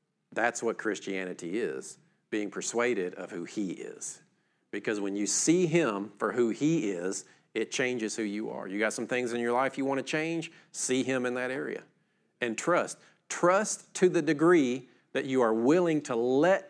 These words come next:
your life change and your choices and your behaviors and your thought process. "Well, I don't know. You're talking about be-,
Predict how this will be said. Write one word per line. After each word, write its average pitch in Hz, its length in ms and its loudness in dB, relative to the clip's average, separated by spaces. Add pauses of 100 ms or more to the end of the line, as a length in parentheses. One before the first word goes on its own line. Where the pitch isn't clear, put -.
(140)
your 151 380 4
life 139 420 2
change 175 480 -4
and 117 100 -2
your 110 120 0
choices 156 480 0
and 127 100 -4
your 117 120 0
behaviors 131 500 0
and 123 100 -2
your 110 100 0
thought 151 280 0
process. 82 340 -4
"Well, 92 140 -6
I 180 80 -4
don't 233 240 -6
know. 254 200 -2 (220)
You're - 80 -6
talking 175 240 0
about 151 220 -2
be-, 110 100 -8